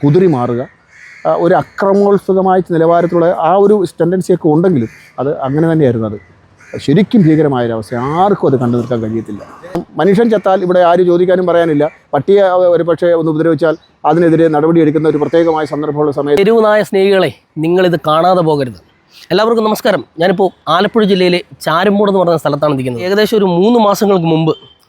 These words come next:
Speaker 2: ഒരു നാലാം ക്ലാസ്സിൽ പഠിക്കുന്ന പയ്യൻ്റെ ശരീരത്തിലേക്ക് ഒരു നായ ഓടി കയറുകയുണ്ടായി, ചാടി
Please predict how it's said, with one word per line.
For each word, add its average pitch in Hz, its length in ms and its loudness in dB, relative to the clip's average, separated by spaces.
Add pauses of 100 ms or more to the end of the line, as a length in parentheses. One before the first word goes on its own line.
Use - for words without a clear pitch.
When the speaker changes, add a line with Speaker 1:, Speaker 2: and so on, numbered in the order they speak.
(120)
Speaker 2:
ഒരു 170 200 2
നാലാം 190 280 0
ക്ലാസ്സിൽ 190 360 -2
പഠിക്കുന്ന 160 280 -2
പയ്യൻ്റെ 156 300 -2 (320)
ശരീരത്തിലേക്ക് 180 600 0
ഒരു 147 80 -2 (120)
നായ 160 220 2 (300)
ഓടി 180 200 0
കയറുകയുണ്ടായി, 143 560 0 (360)
ചാടി 196 260 0